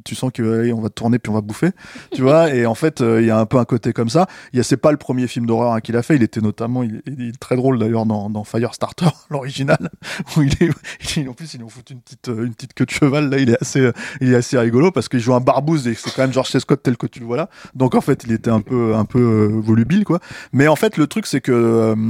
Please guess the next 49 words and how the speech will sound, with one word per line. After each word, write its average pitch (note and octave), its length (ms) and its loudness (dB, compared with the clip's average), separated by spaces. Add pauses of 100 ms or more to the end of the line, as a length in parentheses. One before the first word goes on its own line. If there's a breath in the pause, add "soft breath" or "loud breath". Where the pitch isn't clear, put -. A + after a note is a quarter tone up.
(220)
euh, C3+ 720 -2
comment B2+ 260 0
dire, B2+ 240 4
euh, G#2+ 160 2 (600 loud breath)
euh, A2+ 180 4
non, D#3 200 4
par - 140 0
contre, D#3 200 -2
t'as B2 100 2
Brad C3 220 0
Dourif, D3 260 0
moi, A#2+ 80 0
je G#2 60 -4
trouve, - 160 -8
qui, A2 220 -12
qui - 160 -10
emporte G#2+ 340 -4
le B2 80 2
morceau, A#2+ 340 -2
qui C3+ 140 -2
est - 20 2
vraiment A2+ 320 0
incroyable, A#2+ 380 0
en A2+ 60 -2
fait, - 260 -2
et B2 140 -8
surtout C3 320 -6
dans A#2+ 100 -2
cette B2 160 -6
version-là, C#3 320 0
où C3+ 80 4
c'est, A2+ 180 -2 (260 loud breath)
c'est - 120 -2
un C3 140 6
peu D#3 160 2
moins D#3 600 2
phi-, C3+ 380 2
philosophico-poète-poète C3+ 1120 0
que - 80 -6
dans A2+ 160 0
la A2 80 2
version, A#2+ 480 0
euh, A2 160 2
comment A2+ 320 0
dire, A#2+ 180 4
euh, G#2+ 340 2
tu - 120 -2
vois, A2+ 160 4
euh, G#2 180 0